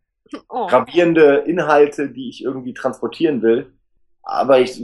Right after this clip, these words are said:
Speaker 2: ja, ich meine, ein bisschen ehrlich sein und auch eben sowas wie Depressionen oder so auch mal zu thematisieren, ohne da irgendwie mega tabu zu machen, kann ja durchaus, äh, dem einen oder anderen eine Hilfe sein.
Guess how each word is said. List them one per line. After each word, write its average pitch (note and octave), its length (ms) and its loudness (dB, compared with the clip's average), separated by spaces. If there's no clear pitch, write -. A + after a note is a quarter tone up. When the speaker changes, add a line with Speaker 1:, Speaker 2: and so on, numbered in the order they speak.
Speaker 2:
ja, C3 300 6
ich D3 100 -4
meine, D#3 140 -2
ein - 20 -8
bisschen E3+ 240 -6
ehrlich E3+ 320 0
sein E3 200 2
und D#3 120 -4
auch - 240 0
eben E3 180 -2
sowas E3 260 0
wie D#3+ 100 -10
Depressionen D3+ 600 -6
oder B2+ 140 0
so - 120 -2
auch - 140 -2
mal C#3 140 -2
zu - 80 -16
thematisieren, C3+ 800 -2
ohne C3+ 240 -2
da B2 100 4
irgendwie C3+ 260 -2
mega C3+ 260 2
tabu C3+ 340 -8
zu - 180 -12
machen, A#2 300 -2
kann C#3+ 240 -2
ja D3+ 100 4
durchaus, C#3+ 520 -2
äh, C3 160 2
dem B2+ 140 -2
einen C3+ 200 2
oder - 160 2
anderen C3+ 280 0
eine B2+ 120 -4
Hilfe G#3+ 280 -4
sein. G2 300 -4